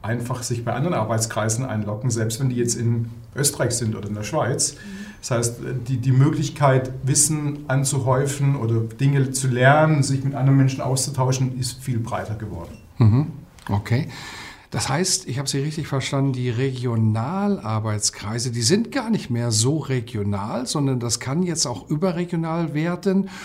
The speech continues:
Speaker 3: Und ja, jeder kann jetzt im Grunde, hat die Möglichkeit, dadurch, dass online ein Thema ist, eben ja, im Grunde genommen bundesweit, äh, bis hin in Schweiz, Österreich an
Speaker 1: Mhm.
Speaker 3: Arbeitskreisen teilzunehmen.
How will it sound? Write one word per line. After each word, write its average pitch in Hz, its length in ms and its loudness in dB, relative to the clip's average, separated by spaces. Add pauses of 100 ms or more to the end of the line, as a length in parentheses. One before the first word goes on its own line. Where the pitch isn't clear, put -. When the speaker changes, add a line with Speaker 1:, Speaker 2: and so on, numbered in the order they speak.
(220)
Speaker 3:
Und 147 420 2
ja, 156 200 -2
jeder 151 560 -2
kann 151 260 -2
jetzt 160 240 0
im 135 140 -2
Grunde, 147 260 0
hat 151 180 -2
die 135 60 -2
Möglichkeit, 139 880 -2
dadurch, 143 480 -4
dass - 340 -4
online 123 580 2
ein 110 40 -2
Thema 135 320 0
ist, 160 340 0
eben 165 300 0 (500)
ja, - 160 -4
im 120 200 -4
Grunde 143 340 2
genommen 147 680 0
bundesweit, 175 920 2
äh, 147 260 0 (200)
bis 160 220 -2
hin 156 160 0
in 135 140 0
Schweiz, 151 360 -2
Österreich 147 520 -2
an 107 60 -2
Speaker 1:
Mhm. 127 40 -4
Speaker 3:
Arbeitskreisen 139 560 -2
teilzunehmen. 120 480 0